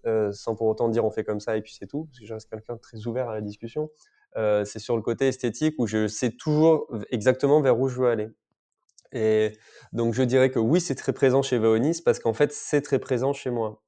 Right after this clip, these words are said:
Et que quoi qu'on en... Je suis pas du genre à penser qu'une entreprise, c'est vraiment juste à l'image de son fondateur, et cetera. Bien sûr que non, c'est toute une équipe qui amène la, les, les valeurs et l'âme d'une entreprise. Euh, et même si le fondateur l-, l'impulse.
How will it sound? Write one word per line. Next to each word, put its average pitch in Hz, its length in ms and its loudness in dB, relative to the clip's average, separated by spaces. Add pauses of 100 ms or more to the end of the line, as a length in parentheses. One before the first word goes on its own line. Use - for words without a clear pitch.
Et 110 140 -8
que 113 100 -6
quoi 123 220 2
qu'on 123 180 -2
en... 113 140 0
Je 107 100 -8
suis - 140 -16
pas 123 120 4
du 117 120 -2
genre 120 180 4
à 110 60 2
penser 117 280 -2
qu'une 113 140 -4
entreprise, 110 540 -4
c'est 110 80 -4
vraiment 110 320 0
juste 120 260 -6
à 113 60 0
l'image 110 280 -2
de 107 80 -4
son 107 140 -12
fondateur, 107 540 -2
et 104 80 -4
cetera. 110 380 -6
Bien 107 160 -2
sûr 107 200 -12 (100)
que 101 60 -12
non, 113 340 -6
c'est - 160 -20
toute - 220 -20
une 104 80 -8
équipe 104 320 -6
qui - 140 -12
amène 104 280 -6
la, 95 140 -6
les, 98 160 -8
les 104 140 -10
valeurs 107 320 -4
et 101 40 -2
l'âme 107 200 -4
d'une 104 100 -10
entreprise. 113 520 -10 (540)
Euh, 101 640 -4 (160)
et 101 360 -2
même 104 160 -6
si - 100 -16
le 98 60 -20
fondateur 107 480 -4
l-, 95 200 -6
l'impulse. 107 540 -6